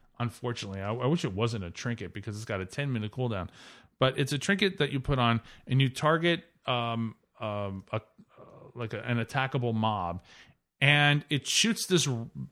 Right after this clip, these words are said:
this rainbow between you and the mob, and hits them for a certain amount of damage, or something like that. And one of these days, I'm just gonna do that in L F R.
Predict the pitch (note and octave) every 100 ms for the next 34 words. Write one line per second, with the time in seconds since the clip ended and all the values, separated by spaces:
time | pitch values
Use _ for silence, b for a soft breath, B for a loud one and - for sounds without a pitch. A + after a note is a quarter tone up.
0 | - D3 A#2+ A#2+ C3+ F3+ C#3+ A#2+ A2 G#2+
1 | B2 B2 C#3+ C3 A#2+ B2 F3 E3 C#3 D3+
2 | - C3 B2+ B2+ A#2+ A2+ A#2+ C3 G#2 F2+
3 | F2 - _ _ _ - C3+ C3 F3+ -
4 | C#3 A#2 B2+ A#2 A2+ G2 - - C#3 -
5 | A2+ A2 G#2 F#2 G2+ G#2 F2 D#2+ - _
6 | _ _ - C3 - _ - - D#3 C3+
7 | B2 A#2+ B2+ D3+ D#3+ A#3+ G3+ D#3 B2+ C#3
8 | C#3+ D3+ D3 C3 C#3 A2+ A#2 G#2+ F#2+ F#2+
9 | F#2 - F#2 D#2